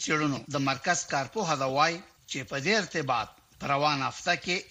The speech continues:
د متحده ایالاتو د بهرنیو چارو د وزیر انټونی بلینکن دا غوښتنه پر ځای وه چې ملګري ملتونه دې په سوریه کې د بشري مرستو د رسولو په منظور د هغو لارو په آزادولو باندې غور وکړي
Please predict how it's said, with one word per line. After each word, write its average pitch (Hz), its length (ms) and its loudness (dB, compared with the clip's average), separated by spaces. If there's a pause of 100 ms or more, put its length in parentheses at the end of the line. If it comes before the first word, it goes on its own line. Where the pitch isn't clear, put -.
(100)
د 135 160 -2
متحده 139 420 -2
ایالاتو 139 720 0
د 135 120 -4
بهرنیو 135 460 -2
چارو 127 240 0
د 127 140 -6
وزیر 135 280 0 (380)
انټونی 147 360 2 (120)
بلینکن 156 420 0 (280)
دا 147 160 4
غوښتنه 139 400 -2 (220)
پر 131 100 -6 (100)
ځای 170 240 4
وه 156 100 2 (240)
چې 147 120 -2 (180)
ملګري 135 400 0
ملتونه 131 460 0 (100)
دې 165 80 2 (100)
په 156 140 -4
سوریه 139 380 0
کې 123 180 -8
د - 20 -6 (100)
بشري 147 380 0
مرستو 151 340 -2
د 147 180 -2
رسولو 147 380 -2
په 143 140 -8
منظور 127 320 -2 (280)
د - 20 0 (180)
هغو 156 260 2 (100)
لارو 151 280 2 (180)
په 131 60 0 (200)
آزادولو 131 560 0
باندې 117 300 -2
غور 165 240 0
وکړي 135 340 -2